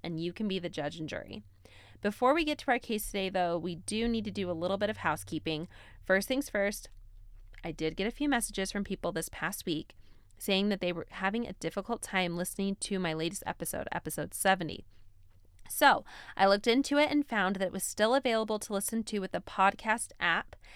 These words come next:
and my website, w w w dot mystery still unsolved dot com.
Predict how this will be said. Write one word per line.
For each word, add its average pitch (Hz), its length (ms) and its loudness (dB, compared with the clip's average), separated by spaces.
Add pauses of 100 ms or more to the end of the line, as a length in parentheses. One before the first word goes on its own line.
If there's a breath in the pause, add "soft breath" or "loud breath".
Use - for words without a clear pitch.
(320 loud breath)
and 226 240 6
my 285 100 4
website, 208 460 2
w 190 220 0
w 190 220 0
w 170 260 -2
dot 165 200 -2
mystery 170 400 -4
still 170 280 -4
unsolved 160 400 -4
dot - 180 -6
com. - 300 -6